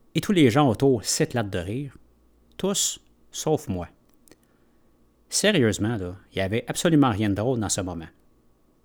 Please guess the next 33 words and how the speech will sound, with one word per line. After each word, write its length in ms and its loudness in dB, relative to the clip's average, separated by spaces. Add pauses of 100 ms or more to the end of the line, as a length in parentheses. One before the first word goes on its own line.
(120)
En 120 2
fait, 200 -2
n'importe 440 2
qui 140 -6
autour 340 2
aurait 180 -4
fait 120 -6
cette 220 -10
même 180 0
blague, 400 -4
et 80 -4
clairement, 500 -2 (440)
personne 340 2
n'aurait 240 0
ri. 160 -16 (1700)
Était-ce 280 2
son 100 2
statut, 580 -2 (920)
la 60 -12
personne 360 0
qu'il 160 -4
était, 440 0 (300)
le 80 -4
fait 100 -4
que 60 -8
c'était 180 -2
une 60 2
célébrité ? 680 -2 (540)
Je 120 -8
n'en 200 0
ai 140 2 (100)
aucune 320 2
idée. 260 -6